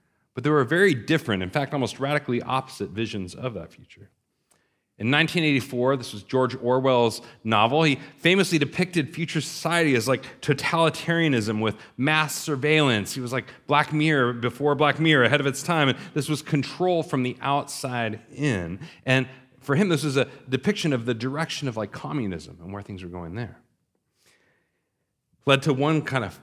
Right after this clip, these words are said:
form or version of slavery. But for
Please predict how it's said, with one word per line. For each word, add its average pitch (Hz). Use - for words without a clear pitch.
form 98
or 98
version 87
of 80
slavery. -
But 135
for 135